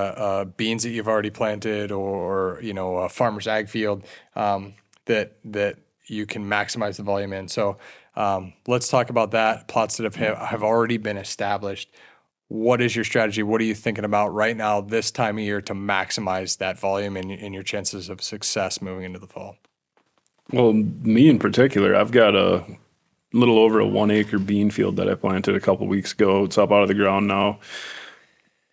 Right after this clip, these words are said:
Speaker 2: Trying my best to keep things out of there. We've talked about it internally here with the cattle getting in from the neighbors, but, um, right now what I'm gonna be doing is putting in brassicas, and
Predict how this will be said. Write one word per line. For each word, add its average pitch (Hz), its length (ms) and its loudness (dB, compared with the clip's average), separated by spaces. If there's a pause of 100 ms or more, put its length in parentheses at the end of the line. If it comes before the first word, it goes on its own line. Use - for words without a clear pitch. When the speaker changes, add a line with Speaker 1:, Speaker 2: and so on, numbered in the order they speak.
(480)
Speaker 2:
Trying 110 320 6
my 101 100 6
best 104 280 4
to - 60 -8
keep 113 200 2
things 101 260 2
out 98 200 6
of 101 60 2
there. 104 360 4
We've 101 240 0
talked 101 240 4
about 98 240 4
it 98 100 2
internally 95 520 0
here 98 160 4
with 92 100 0
the - 60 -8
cattle 95 360 2
getting 101 260 0
in 101 120 0
from 101 160 -4
the 101 60 -2
neighbors, 98 420 0
but, - 340 -2 (360)
um, 95 760 2 (960)
right 120 260 6
now 117 280 6
what 113 200 8
I'm 110 140 6
gonna 104 140 6
be 98 120 4
doing 101 360 6
is 95 100 2
putting 101 360 4
in 95 500 2
brassicas, 95 920 2 (120)
and 95 460 0